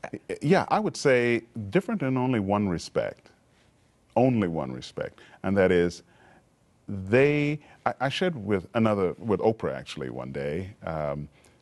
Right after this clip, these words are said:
there's a big difference between trying to be the wind and learning to ride the wind.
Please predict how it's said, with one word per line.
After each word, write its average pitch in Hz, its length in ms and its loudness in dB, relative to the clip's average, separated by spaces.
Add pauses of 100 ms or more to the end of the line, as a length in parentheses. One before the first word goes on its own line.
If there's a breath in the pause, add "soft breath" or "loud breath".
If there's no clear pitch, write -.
(880 soft breath)
there's 110 160 0
a 120 40 0
big 151 220 0
difference 117 320 -2
between 95 360 -6
trying 90 340 -2
to 82 80 -2
be 87 280 0
the 101 120 -2
wind 67 600 -6 (680)
and 87 120 0
learning 92 280 0
to 80 80 -2
ride 80 380 0
the 65 80 -8
wind. 50 480 -16